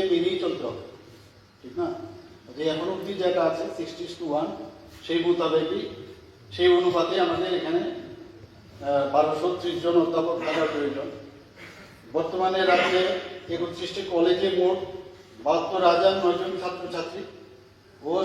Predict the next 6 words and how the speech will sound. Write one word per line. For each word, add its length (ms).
সাতশো 340
সাতাশি 380
জন 140
পিজিটি 420
অ্যাসিস্ট্যান্ট 460
প্রফেসর, 380